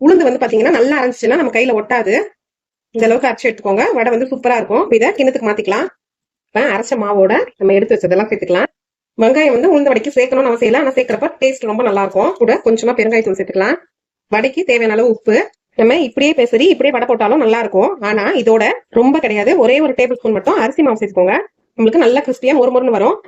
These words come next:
அப்படி இல்லைனாலும் நம்ம உளுந்து ஊற வைக்கிறப்ப இதே மாதிரி ஒரு டேபிள் ஸ்பூன் வந்து பச்சரிசி வந்து கூட சேர்த்து ஊற வச்சோம் நம்ம அரைச்சிக்கலாம், அப்பவும் நல்லா இருக்கும். ஹோட்டல் வடையில எல்லாம் பாத்தீங்கன்னா அரிசி மாவு சேர்ப்பாங்க, அதே மாதிரி மைதா சேர்ப்பாங்க. நான் வந்து இப்ப அரை ஸ்பூன் மட்டும் மைதா சேர்க்க போறேன்.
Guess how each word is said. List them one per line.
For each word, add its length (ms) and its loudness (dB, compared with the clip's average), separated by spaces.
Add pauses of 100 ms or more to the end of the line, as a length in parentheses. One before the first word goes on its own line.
(120)
அப்படி 200 -2
இல்லைனாலும் 360 4
நம்ம 180 2
உளுந்து 240 4
ஊற 120 4
வைக்கிறப்ப 400 -2
இதே 160 2
மாதிரி 240 0
ஒரு 140 2
டேபிள் 220 0
ஸ்பூன் 160 0
வந்து 160 -2
பச்சரிசி 400 0
வந்து 140 2 (160)
கூட 200 2
சேர்த்து 240 2
ஊற 100 2
வச்சோம் 200 0
நம்ம 120 0
அரைச்சிக்கலாம், 420 -2 (280)
அப்பவும் 260 2
நல்லா 180 0
இருக்கும். 320 0
ஹோட்டல் 240 0
வடையில 220 0
எல்லாம் 160 0
பாத்தீங்கன்னா 300 0 (100)
அரிசி 240 -2
மாவு 180 2
சேர்ப்பாங்க, 340 0
அதே 160 2
மாதிரி 180 0 (120)
மைதா 280 0
சேர்ப்பாங்க. 300 -2 (380)
நான் 140 0
வந்து 160 -2
இப்ப 140 -2 (140)
அரை 140 0
ஸ்பூன் 200 0
மட்டும் 200 2
மைதா 220 2
சேர்க்க 220 -4
போறேன். 200 0